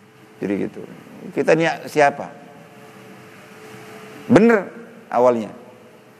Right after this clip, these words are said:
Akhirnya udah ke para ulama. Jadi gitu, ke para ulama. Tapi tadi bahwa semangat dan komitmen bahwa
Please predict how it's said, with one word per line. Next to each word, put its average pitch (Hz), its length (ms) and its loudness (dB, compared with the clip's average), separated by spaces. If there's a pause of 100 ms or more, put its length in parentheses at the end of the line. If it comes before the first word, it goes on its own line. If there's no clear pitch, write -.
(180)
Akhirnya 202 400 0
udah 208 180 0 (300)
ke - 80 -4
para 143 180 -2
ulama. 117 400 -6 (1600)
Jadi 98 120 2 (100)
gitu, - 160 -4 (480)
ke 110 80 0
para 113 160 4
ulama. 90 320 -6 (1300)
Tapi 170 260 2
tadi 220 480 2 (960)
bahwa 185 560 4 (320)
semangat 240 560 2
dan 196 80 -2
komitmen 190 480 0
bahwa 135 160 4